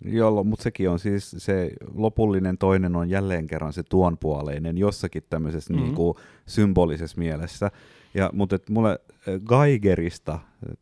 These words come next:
Speaker 1: siis tästä taiteilijasta, jok-, joka niinku suunnitteli Alien-elokuvien lavasteita tän hirviön, H R Geiger, niin hänen töistään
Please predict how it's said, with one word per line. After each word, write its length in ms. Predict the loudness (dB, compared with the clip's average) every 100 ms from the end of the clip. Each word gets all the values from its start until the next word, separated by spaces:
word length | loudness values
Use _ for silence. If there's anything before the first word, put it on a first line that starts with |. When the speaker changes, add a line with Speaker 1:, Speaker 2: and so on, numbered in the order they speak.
| -10
Speaker 1:
siis 160 | -10 -6
tästä 240 | -8 -6 -2
taiteilijasta, 800 | 0 0 -2 -2 -2 -6 -6 -6
jok-, 280 | -6 -8 -6
joka 380 | 0 0 0 -4
niinku 200 | -4 -4
suunnitteli 760 | -2 0 2 0 -2 -6 -6 -8 -8
Alien-elokuvien 1040 | -4 -2 -2 -2 -2 -4 -6 -6 -6 -4 -4
lavasteita 580 | -4 -6 -8 -10 -8 -10
tän 180 | -8
hirviön, 600 | -6 -4 -2 0 0 0 -2 -14 -20 _ _
H 80 | -4 -2 -2
R 80 | -6
Geiger, 640 | -6 -4 -2 0 0 0
niin 160 | 0 0
hänen 400 | 2 2 0 -2 _ _ _ _ 0
töistään 760 | 4 4 2 -2 -2 0 -2